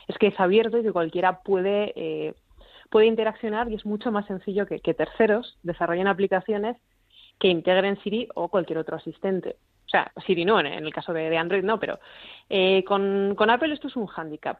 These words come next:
porque, por ejemplo, eh, si has usado, eh, Apple Maps,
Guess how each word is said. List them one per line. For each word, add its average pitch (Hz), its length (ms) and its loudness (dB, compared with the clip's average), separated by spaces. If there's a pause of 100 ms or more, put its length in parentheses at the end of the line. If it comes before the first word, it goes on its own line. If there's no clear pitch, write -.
porque, 180 220 -6
por 226 140 -4
ejemplo, 247 440 -2 (280)
eh, 160 440 -2 (100)
si 180 100 -6
has 175 120 -6
usado, 220 760 2
eh, 202 760 0
Apple 196 280 2
Maps, 226 280 2